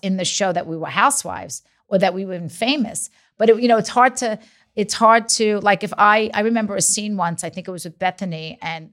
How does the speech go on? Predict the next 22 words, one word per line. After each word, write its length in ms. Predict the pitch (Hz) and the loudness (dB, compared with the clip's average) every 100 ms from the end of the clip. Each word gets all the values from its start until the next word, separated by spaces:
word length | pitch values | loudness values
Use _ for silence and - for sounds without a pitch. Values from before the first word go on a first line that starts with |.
| - | -20
we 120 | 180 | -8
were 100 | 180 | -6
in 80 | 180 | -4
the 60 | |
New 100 | 180 | -6
York 200 | 185 175 | -6 -8
Post 500 | - 160 - - - _ _ _ | -10 -10 -10 -14 -18 _ _ _
and 140 | 160 | -10
something, 400 | - 170 180 170 - | -8 -8 -10 -14 -16
I 60 | 160 | -14
think 180 | 190 | -12
we 60 | 180 | -10
were 80 | 175 | -12
fighting 400 | - 185 185 180 | -2 -2 -2 -6
over 180 | 165 160 | -8 -6
something 320 | - - 170 | -8 -10 -12
that 120 | 156 | -16
came 160 | - 180 | -14 -12
out 120 | 165 | -10
on 100 | 151 | -12
page 260 | 139 156 151 | -12 -10 -6
six. 420 | - - - - | -6 -8 -12 -18